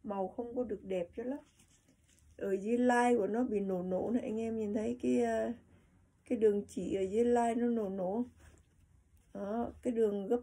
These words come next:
lai là nó bị nổ hết ha. Rồi, đều màu luôn nha anh em. Quần này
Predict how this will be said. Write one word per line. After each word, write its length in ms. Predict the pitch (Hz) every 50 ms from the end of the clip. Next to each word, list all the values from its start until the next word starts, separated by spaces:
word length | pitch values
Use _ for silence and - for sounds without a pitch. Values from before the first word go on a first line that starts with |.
| -
lai 320 | - 247 240 240 240 240 233
là 120 | 220 208
nó 140 | 208 226 233
bị 160 | 220 208 190
nổ 320 | 190 185 185 175 - - 240
hết 200 | 262 262 277 277 277
ha. 140 | 294 277 254 262 - - - - - - - - - _ _ _ _ _ _ - - _ _ _ _ _ _ _ _ _ _ _ _ _ - - _ _ _ _ _ - - - _ _ _ _ _ _ _ _ _ _ _ _ _ _ _ _ _ _ _ _ _ _ _
Rồi, 480 | 262 220 214 214 208 208 202 202 - - - - - - - - -
đều 300 | 233 226 220 220 220 220
màu 420 | 220 220 233 226 220 214 208 214
luôn 220 | 220 240 247 247 247
nha 60 | 254
anh 120 | 254 254
em. 140 | 262 269 254 - - - - _ _ - - - _ _ _ _ _ _ _
Quần 220 | - 226 226 220
này 520 | 220 214 208 208 208 208 208 208 208 202